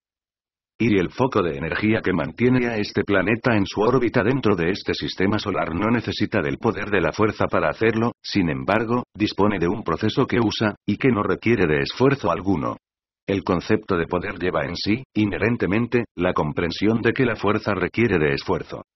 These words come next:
Y ya que el pensamiento atrae, habéis atraído a vuestra experiencia el esfuerzo, la fuerza y el poder. Existen otras experiencias disponibles, que no requieren de este concepto.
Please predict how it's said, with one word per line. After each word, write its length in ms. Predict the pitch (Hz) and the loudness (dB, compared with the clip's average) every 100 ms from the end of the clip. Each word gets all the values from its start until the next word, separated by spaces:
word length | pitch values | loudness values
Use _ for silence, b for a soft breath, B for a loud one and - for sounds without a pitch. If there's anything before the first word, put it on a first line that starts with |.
| _ _ _ | _ _ _
Y 160 | - 95 | -4 0
ya 140 | 98 | 0
que 120 | 110 92 | 0 0
el 140 | 82 | 0
pensamiento 680 | 98 87 87 78 101 107 107 | 0 -2 -2 0 -2 0 -2
atrae, 420 | 95 92 110 135 - | 0 0 0 -4 -4
habéis 340 | 87 120 135 113 | -2 2 2 0
atraído 460 | 87 87 92 107 | -2 -2 -2 -2
a 80 | 92 | -2
vuestra 420 | 80 104 - 101 | -2 -2 0 0
experiencia 600 | 92 - 76 90 107 - 82 | 0 -2 0 2 0 0 -2
el 80 | |
esfuerzo, 580 | 73 - 98 113 - 110 - | -2 -2 0 0 0 -4 -2
la 200 | 90 90 | 0 0
fuerza 360 | - 101 95 98 | 2 -2 0 -2
y 100 | 92 | -2
el 100 | 87 | 0
poder. 340 | 98 80 64 - _ _ _ _ | 0 -2 -4 -14 _ _ _ _
Existen 540 | 101 - 113 107 85 82 | -2 0 -2 -2 -2 -4
otras 320 | 95 101 98 | -2 -2 -2
experiencias 760 | 95 - 73 92 104 107 101 | -4 -4 0 2 2 0 -2
disponibles, 680 | 95 - 67 92 110 127 131 - - | -2 -4 -4 -4 -2 -2 -4 -8 -10
que 120 | - 95 | -2 0
no 120 | 101 | 0
requieren 460 | 95 - 113 98 | -2 0 0 0
de 120 | 92 90 | -2 -2
este 220 | 92 104 | -2 0
concepto. 560 | 95 85 90 - - | 0 0 -2 -2 -14